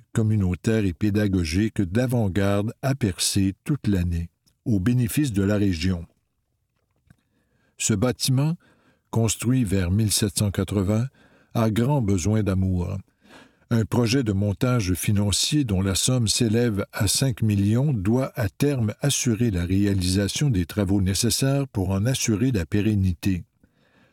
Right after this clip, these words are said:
Le bâtiment n'a jamais été isolé ni aménagé pour l'hiver.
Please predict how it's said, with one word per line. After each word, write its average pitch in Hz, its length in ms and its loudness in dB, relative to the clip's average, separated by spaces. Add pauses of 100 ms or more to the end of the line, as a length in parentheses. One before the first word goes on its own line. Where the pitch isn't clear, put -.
(360)
Le 101 160 2
bâtiment 147 520 0
n'a 127 160 0
jamais 131 460 0
été 104 220 -2
isolé 92 640 0
ni 143 340 0
aménagé 123 640 0
pour 98 160 -2
l'hiver. 90 540 -2